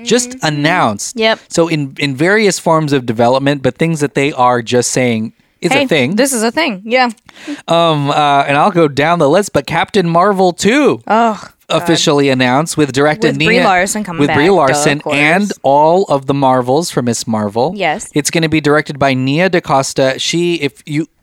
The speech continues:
Speaker 1: she was, she's gonna be a big deal. Her Candyman remake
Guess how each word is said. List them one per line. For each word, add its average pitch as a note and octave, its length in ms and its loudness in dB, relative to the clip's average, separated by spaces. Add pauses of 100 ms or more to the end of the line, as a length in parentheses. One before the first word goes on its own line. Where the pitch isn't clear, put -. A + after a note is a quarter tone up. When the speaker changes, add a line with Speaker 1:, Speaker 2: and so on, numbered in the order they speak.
(180)
Speaker 1:
she A3+ 160 -2
was, A#3 120 -2
she's G#3 200 -2
gonna C4 160 0
be G3 100 2
a D#3+ 60 2
big D3+ 180 -2
deal. B2 440 -2
Her E3+ 120 -2
Candyman F3+ 680 -2
remake D3+ 460 -2